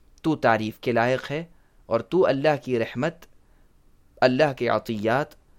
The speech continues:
और ऐसे परवरदिगार से मुलाकात के लिए खुश हो जा, जो तुझ पर नाराज़ नहीं। इसे मुसलसिल यही कलिमात कहे जाते हैं, यहाँ तक कि रूह उस आसमां तक पहुँच जाती है जिसमें अल्लाह है। लेकिन जब बदकार शख्स फौत होता है,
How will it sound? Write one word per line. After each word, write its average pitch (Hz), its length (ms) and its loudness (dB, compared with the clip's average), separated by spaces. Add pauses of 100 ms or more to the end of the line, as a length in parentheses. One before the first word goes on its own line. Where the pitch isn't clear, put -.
(220)
और 107 160 0
ऐसे 190 240 2
परवरदिगार 139 600 -2
से 135 120 -4
मुलाकात 123 520 0
के 120 120 -4
लिए 117 160 -2
खुश 127 320 -4
हो 131 140 0
जा, 147 260 -2 (1200)
जो 151 240 2
तुझ 147 240 -4
पर 139 200 0
नाराज़ 107 460 0
नहीं। 135 260 -6 (760)
इसे 175 200 2
मुसलसिल 175 540 -2
यही 165 240 -2
कलिमात 131 520 0
कहे 127 280 0
जाते 104 320 -2
हैं, 175 240 -4 (340)
यहाँ 170 340 4
तक 175 140 -2
कि 156 140 -2
रूह 147 400 0
उस - 220 0
आसमां 160 400 0
तक - 240 -6
पहुँच 143 220 -2
जाती 131 400 2
है 147 180 -2
जिसमें 131 400 -4
अल्लाह 113 280 2
है। 131 220 -6 (960)
लेकिन 151 380 2
जब 220 180 0
बदकार 127 440 -2
शख्स 135 300 -6
फौत 117 300 0
होता 113 300 0
है, 120 240 -4